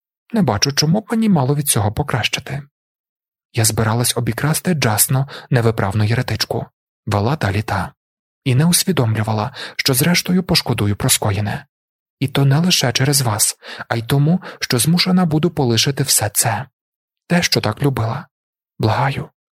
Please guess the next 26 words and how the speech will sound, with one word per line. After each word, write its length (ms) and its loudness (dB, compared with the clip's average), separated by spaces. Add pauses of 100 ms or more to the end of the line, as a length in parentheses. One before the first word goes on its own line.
(140)
я 100 0
припустилася 680 0
помилки». 500 -2 (720)
«Ще 220 2
якої? 520 -2 (300)
Непоправної?» 720 0 (840)
«Не 140 4
робіть 260 0
іще 260 0
більшої, 500 -2 (240)
відсилаючи 640 0
мене 180 2
геть. 420 -6 (460)
Я 120 2
можу 220 2
стати 320 -2
тією, 480 -4 (200)
котрій 340 0
вам 180 2
не 100 2
треба 320 0
буде 240 0
брехати. 560 -4 (420)
Кимось, 480 -2 (120)
хто 220 -2
знає». 460 -2